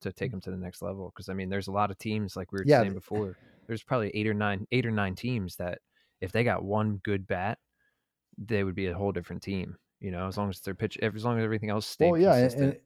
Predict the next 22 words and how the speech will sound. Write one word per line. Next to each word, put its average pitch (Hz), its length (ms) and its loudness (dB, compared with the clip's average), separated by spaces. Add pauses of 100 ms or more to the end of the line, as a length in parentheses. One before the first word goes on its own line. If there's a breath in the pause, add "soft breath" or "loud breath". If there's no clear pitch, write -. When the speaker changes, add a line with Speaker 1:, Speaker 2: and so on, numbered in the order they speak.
(240)
Speaker 2:
and, 139 160 4
and 135 80 2
you, 135 100 2
you 147 160 0
kinda 160 220 6
look 139 160 6
Speaker 1:
Um, 127 60 8
Speaker 2:
at 104 100 6
it. 110 60 0
So 117 200 6
since, 165 300 4
since 156 460 2
then, 110 380 4
like, 98 220 -2
if - 480 -12
you 135 80 8
remember 131 240 10
a 104 40 8
few 120 180 0
years 113 300 4
ago, 98 180 0
they, 98 120 0